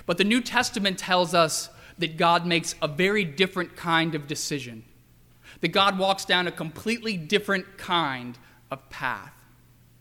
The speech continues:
Rather than hold us responsible, God takes the burden of that punishment onto himself. The New Testament tells us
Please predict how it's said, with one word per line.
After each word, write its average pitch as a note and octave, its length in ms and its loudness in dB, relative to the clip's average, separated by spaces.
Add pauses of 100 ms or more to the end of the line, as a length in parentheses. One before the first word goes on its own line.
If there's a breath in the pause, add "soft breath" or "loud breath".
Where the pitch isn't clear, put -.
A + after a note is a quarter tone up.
(680 loud breath)
Rather A3+ 320 6
than A3+ 140 0
hold G3+ 440 2 (140)
us - 400 -2 (240)
responsible, C3 840 -6 (680 loud breath)
God G#3 480 4
takes E3 640 -2 (260 soft breath)
the E3 80 -2
burden F3+ 460 4
of E3+ 160 0
that D#3+ 220 2
punishment D3+ 580 -2
onto D3+ 340 -2
himself. C3+ 720 -8 (640 loud breath)
The F#3 100 4
New G#3 140 4
Testament A3+ 640 2 (200)
tells C#3 380 0
us C3+ 340 -8